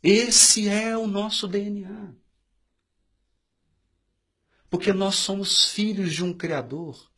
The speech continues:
que é inteligência suprema e que é bondade suprema. É a nossa natureza.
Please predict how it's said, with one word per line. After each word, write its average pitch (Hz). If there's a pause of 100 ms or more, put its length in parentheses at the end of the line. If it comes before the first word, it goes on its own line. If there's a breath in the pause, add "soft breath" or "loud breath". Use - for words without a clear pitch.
(500)
que 180
é 170
inteligência 147
suprema 131 (880)
e -
que 127
é 101
bondade 87 (180)
suprema. 113 (1400 soft breath)
É 113
a 117
nossa 131
natureza. 135